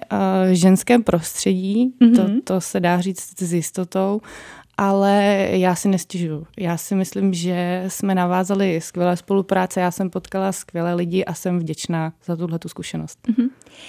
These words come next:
Speaker 2: Eh, jak jste to pojala, tu rekonstrukci? Z čeho jste vyšli? Protože ta nádražní budova sice,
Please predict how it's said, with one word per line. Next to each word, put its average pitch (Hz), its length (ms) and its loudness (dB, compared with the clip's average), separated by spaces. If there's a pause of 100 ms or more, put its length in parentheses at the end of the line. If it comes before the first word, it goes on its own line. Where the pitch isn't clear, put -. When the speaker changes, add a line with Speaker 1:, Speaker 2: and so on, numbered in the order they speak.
(300)
Speaker 2:
Eh, 185 140 -2
jak 185 340 -2
jste - 380 -4
to 269 140 -4
pojala, 196 440 0
tu 165 100 -4
rekonstrukci? 165 640 -6
Z - 60 -12
čeho 226 220 -4
jste 254 180 -2
vyšli? 160 320 -2
Protože 185 320 -4
ta 233 120 -2
nádražní 220 500 4
budova 226 280 2
sice, 214 380 -4